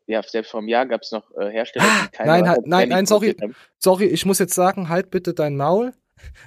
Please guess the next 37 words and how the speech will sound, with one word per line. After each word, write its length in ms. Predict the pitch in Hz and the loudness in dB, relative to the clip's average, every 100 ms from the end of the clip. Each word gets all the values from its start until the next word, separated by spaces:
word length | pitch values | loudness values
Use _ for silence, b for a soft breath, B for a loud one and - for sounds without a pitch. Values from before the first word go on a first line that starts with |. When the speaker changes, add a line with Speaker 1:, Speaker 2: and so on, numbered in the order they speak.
| b | b
Speaker 2:
Selbst 360 | 165 180 - | 2 2 2
mein 180 | 190 175 | 2 2
Sony, 600 | - 180 214 226 220 202 | 4 4 4 4 2 2
sonst 380 | 170 240 - 165 | 4 2 0 0
was, 160 | 175 | 0
schieß 220 | - 208 208 | 0 -4 -4
mich 120 | 180 | -2
tot, 200 | 185 180 | -2 0
vor 160 | 175 156 | -2 -2
fünf, 240 | 170 175 | -2 -4
sechs 260 | 156 139 - | -4 -4 0
Jahren 360 | 143 147 147 b b b b _ _ | 2 0 -2 b b b b _ _
war 240 | 131 131 127 | 8 8 6
bis 240 | 147 - | 2 0
zu 240 | 143 135 | 2 2
fünf 420 | 123 - 147 - - | 2 -2 -4 -6 -8
bis 280 | 123 - | -4 -4
zehn 420 | - 139 131 127 127 | -2 0 0 -4 -8
bis 200 | 110 - | -6 -2
weiß 180 | 117 | 0
was 140 | 123 - | 0 -2
ich, 280 | 127 - - | -2 -2 -6
äh, 300 | 107 107 98 | -6 -6 -4
wasserdicht 580 | 113 117 101 92 - - _ | -2 -2 -4 -10 -10 -16 _
Meter. 380 | 110 98 92 - - | -8 -6 -8 -12 0
Speaker 1:
Ja, 280 | 117 113 - _ _ _ _ | 2 2 0 _ _ _ _
ich 160 | 127 123 | -10 2
weiß. 380 | 135 120 - _ _ _ | 4 4 -2 _ _ _
Aber 220 | 117 123 | 2 2
trotzdem 380 | 123 147 - 139 | 2 2 2 2
gab's 200 | 127 120 | 2 2
immer 140 | 135 139 | 0 0
noch 120 | 127 | 2
vereinzelte 380 | 123 131 123 123 | 0 0 -2 2
Hersteller, 400 | 123 - 135 120 | 2 2 2 2
die 140 | 117 | 2
nicht 320 | 117 135 - | -2 -4 -12